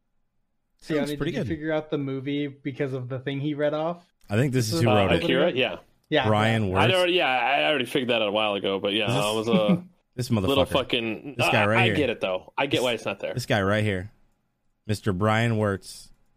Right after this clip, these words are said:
Speaker 2: You look like a Ghibli fan. Give us some
Speaker 1: I mean,
Speaker 2: diversity, Brian.
Speaker 3: What?
Speaker 1: I,
Speaker 3: Sir.
Speaker 1: he, he went for deep cuts.
Speaker 2: <laughs> He did go for deep, yeah, that is true. He did.
Speaker 1: Like, I think he purposely went for deep cuts to
Speaker 2: Yeah.
Speaker 1: make it, like, more interesting.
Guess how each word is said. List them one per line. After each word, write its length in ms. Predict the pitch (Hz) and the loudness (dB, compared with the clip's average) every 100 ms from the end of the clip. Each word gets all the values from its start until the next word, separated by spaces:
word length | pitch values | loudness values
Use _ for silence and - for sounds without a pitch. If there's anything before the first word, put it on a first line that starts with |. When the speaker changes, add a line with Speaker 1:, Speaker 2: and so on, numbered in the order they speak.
| _ - | _ -4
Speaker 2:
You 120 | 139 | -2
look 180 | 110 107 | 0 -2
like 160 | 92 | -4
a 40 | 82 | -4
Ghibli 360 | 85 80 80 76 | -6 -6 -6 -8
fan. 320 | 78 78 80 _ _ _ _ _ _ _ _ _ _ _ _ _ | -10 -10 -12 _ _ _ _ _ _ _ _ _ _ _ _ _
Give 140 | 180 247 | 2 4
us 100 | 247 | 4
some 160 | 311 285 | 4 6
Speaker 1:
I 20 | 247 | 4
mean, 80 | 180 | 6
Speaker 2:
diversity, 460 | 226 269 175 185 | 6 6 2 0
Brian. 560 | 139 139 131 127 123 127 - | 2 2 2 2 -2 -4 -10
Speaker 3:
What? 420 | 226 294 233 - - - | -6 -4 -2 -6 -6 0
Speaker 1:
I, 100 | 190 | 2
Speaker 3:
Sir. 260 | 320 330 | 4 4
Speaker 1:
he, 100 | 208 170 | 4 6
he 120 | 220 | 6
went 260 | 214 247 - | 6 6 4
for 80 | 170 | 2
deep 300 | 151 160 - | 2 -2 -2
cuts. 360 | 131 120 - - | -6 -6 -12 -20
Speaker 2:
<laughs> 60 | _ _ - | _ _ -6
He 100 | 135 | 0
did 160 | 123 113 | 2 4
go 120 | 107 | 2
for 120 | 92 95 | 2 0
deep, 140 | 92 | 0
yeah, 200 | 98 87 | 0 2
that 100 | 98 | 0
is 160 | 95 - | 0 -4
true. 140 | 90 | -4
He 120 | 104 | -4
did. 260 | 85 80 - - _ | -4 -8 -14 -20 _
Speaker 1:
Like, 220 | 175 202 190 | 4 4 6
I 100 | 196 | 4
think 300 | 196 226 - | 4 0 0
he 100 | 220 | -4
purposely 680 | 175 - 175 165 180 180 175 | -4 -4 -2 0 -4 2 2
went 300 | 170 170 170 | 4 2 0
for 80 | 180 | -4
deep 300 | 175 180 180 | -2 -4 -4
cuts 380 | 185 180 180 - | 0 0 0 -4
to 80 | 107 | 0
Speaker 2:
Yeah. 140 | 92 | 2
Speaker 1:
make 200 | 147 143 | 0 -2
it, 180 | 147 147 | -6 -6
like, 380 | 147 139 127 - | -6 -6 -10 -20
more 340 | 143 156 143 139 | -10 -6 -4 -6
interesting. 680 | 143 131 127 120 139 151 | -10 -12 -12 -14 -18 -20